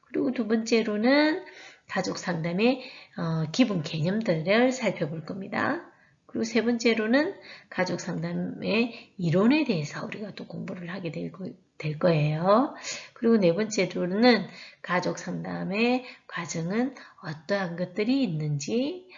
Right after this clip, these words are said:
아마 공부하게 될 겁니다. 그리고 다섯 번째로는 가족 상담은 어떤 기법을 활용하는지에 대해서 우리가 또 하나하나 살펴보도록 할 겁니다.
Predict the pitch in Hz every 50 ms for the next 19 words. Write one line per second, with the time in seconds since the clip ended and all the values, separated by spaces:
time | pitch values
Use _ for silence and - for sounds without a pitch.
0 | - _ - 214 202 175 165 160 160 - 160 185 190 175 180 175 170 170 202 185
1 | - 214 233 262 302 339 - - - - - - - 185 170 160 160 156 165 180
2 | 180 - - _ _ _ _ _ _ _ _ _ - - 196 196 196 226 262 269
3 | 240 - - - - _ _ - - 214 214 - 226 - - 190 180 175 - 185
4 | 180 180 180 175 196 240 285 311 339 - - - - - - _ - - 254 285
5 | 294 285 285 320 277 226 214 208 208 202 220 254 247 196 - - - - _ -
6 | 190 156 - - _ - 220 240 269 285 269 269 - 277 - - 269 233 240 247
7 | 247 233 226 277 277 294 294 294 285 269 233 226 220 208 196 208 202 190 185 165
8 | 170 165 160 160 160 - 165 165 165 180 208 233 269 240 190 147 175 156 165 156
9 | 156 160 180 202 233 247 - - - - _ - - - 151 151 160 196 233 240
10 | - - - - _ - - 160 165 165 160 151 147 151 156 180 220 247 277 -
11 | - - 185 180 - - 175 170 180 180 156 - 190 202 214 220 220 - - -
12 | 190 - - - 185 190 170 156 143 180 185 185 - - -